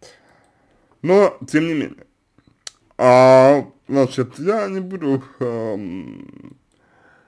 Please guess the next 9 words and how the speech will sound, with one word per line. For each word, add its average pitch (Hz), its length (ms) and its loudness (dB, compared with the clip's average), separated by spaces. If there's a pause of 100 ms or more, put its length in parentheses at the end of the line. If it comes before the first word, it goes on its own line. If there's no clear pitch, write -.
читать, 127 560 -6 (260)
э, 104 340 -10
ваш, 123 340 -4
э, 117 600 -8 (100)
текст, - 320 -10 (960)
вот, 127 540 -4
э, - 240 -12 (260)
текст - 340 -10
вашего, 104 540 -12